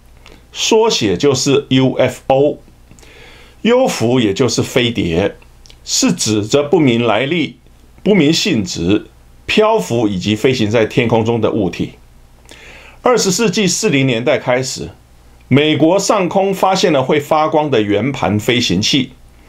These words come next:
当时的报纸把它称为椭圆形的发光体。这是当时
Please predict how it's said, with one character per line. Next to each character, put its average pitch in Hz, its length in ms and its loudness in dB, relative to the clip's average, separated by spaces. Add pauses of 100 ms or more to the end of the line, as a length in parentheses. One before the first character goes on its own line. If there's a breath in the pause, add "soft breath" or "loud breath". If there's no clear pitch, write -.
(520 loud breath)
当 247 260 2
时 - 160 -2
的 185 100 2
报 185 320 2
纸 - 160 -8
把 87 140 -2
它 110 140 2
称 113 300 0
为 87 340 -2 (260)
椭 117 260 2
圆 123 220 2
形 104 180 -2
的 107 80 0
发 113 200 -2
光 117 200 -2
体。 73 260 -8 (760 loud breath)
这 180 100 2
是 180 140 2
当 185 340 0
时 87 480 -2